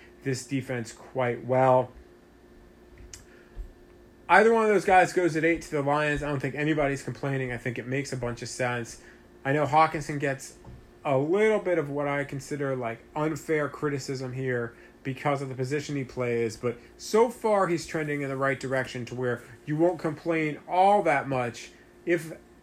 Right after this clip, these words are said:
at all, period, about Hockenson by the time his career is over.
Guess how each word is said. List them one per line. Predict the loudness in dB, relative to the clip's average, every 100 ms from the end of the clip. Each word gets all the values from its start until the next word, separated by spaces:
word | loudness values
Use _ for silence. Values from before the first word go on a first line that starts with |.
| _
at | 0 4
all, | 4 4
period, | -2 -2 2 2 2 0 -2
about | 0 2 2
Hockenson | 2 0 -2 -8 -8
by | -6 -8
the | -8
time | -6 -6
his | -8
career | -12 -10 -8 -8 -10 -20 -20 -8
is | -6 -2
over. | 2 2 2 0 -2